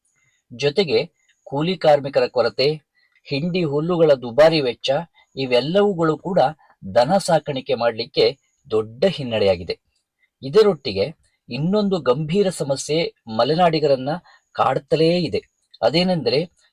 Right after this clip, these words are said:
ಇಂದಿನ ಯುವ ಪೀಳಿಗೆ ಪೇಟೆಗಳತ್ತ ಮುಖ ಮಾಡಿರುವುದು. ಮಲೆನಾಡಿನ ಅಡಿಕೆ ತೋಟಗಳಲ್ಲಿ ಕೊಳೆ ರೋಗ, ಎಲೆ ಚುಕ್ಕಿ ರೋಗ ಜಾಸ್ತಿ ಆಗ್ತಾ ಇರುವಂತದ್ದು,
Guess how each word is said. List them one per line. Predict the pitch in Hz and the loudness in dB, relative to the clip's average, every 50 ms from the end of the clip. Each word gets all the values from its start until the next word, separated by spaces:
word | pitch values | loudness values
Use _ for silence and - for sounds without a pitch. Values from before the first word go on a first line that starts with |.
| _ | _
ಇಂದಿನ | 117 131 151 190 175 202 196 185 180 | -8 -4 -4 -2 -2 -2 0 0 -2
ಯುವ | - - 117 123 151 196 | -2 -4 -8 -2 -2 -2
ಪೀಳಿಗೆ | 190 - - 143 131 123 120 107 127 151 - 156 _ _ _ _ _ | -2 -2 -8 -8 -8 -8 -8 -4 -4 -4 -4 -6 _ _ _ _ _
ಪೇಟೆಗಳತ್ತ | 131 139 160 170 - 180 151 139 135 123 - 131 | -4 -4 -4 -2 -4 -4 -2 -2 -4 -2 -4 -6
ಮುಖ | 120 113 113 - - 123 | -6 -6 -10 -14 -12 -4
ಮಾಡಿರುವುದು. | 113 113 110 104 92 87 87 85 87 - _ _ _ _ _ _ _ _ _ _ _ - 113 | -2 0 0 0 -2 -4 -6 -10 -12 -16 _ _ _ _ _ _ _ _ _ _ _ -10 -2
ಮಲೆನಾಡಿನ | 117 123 139 170 190 196 190 185 170 170 160 156 - - | 0 0 2 2 2 4 2 2 2 0 0 -2 -2 -2
ಅಡಿಕೆ | 120 113 131 - - 156 151 | -6 -8 -8 -4 -2 -2 -2
ತೋಟಗಳಲ್ಲಿ | - 139 120 107 - 110 104 98 95 101 117 143 180 - _ _ _ _ _ _ _ _ _ | -2 -4 -6 -4 -4 -4 -4 -4 -6 -6 -6 -8 -8 -10 _ _ _ _ _ _ _ _ _
ಕೊಳೆ | - 113 113 127 143 147 | 0 2 4 6 6 6
ರೋಗ, | 135 113 104 101 98 110 135 165 - _ _ _ _ _ _ | 6 4 0 2 0 0 0 0 -4 _ _ _ _ _ _
ಎಲೆ | 104 101 110 117 135 170 185 | -2 0 0 2 2 0 0
ಚುಕ್ಕಿ | - - - - - 147 147 | -2 -6 -10 -8 -4 -2 0
ರೋಗ | 131 127 123 131 | 2 2 2 2
ಜಾಸ್ತಿ | 127 117 110 110 104 110 - - _ 196 190 | 0 0 0 0 0 0 -2 -6 _ 2 2
ಆಗ್ತಾ | 180 165 - - 151 | 2 2 2 0 0
ಇರುವಂತದ್ದು, | 139 127 120 110 107 - - 98 95 - 127 151 180 185 | 2 4 2 0 0 -2 -4 -6 -4 -4 -6 -6 -6 -8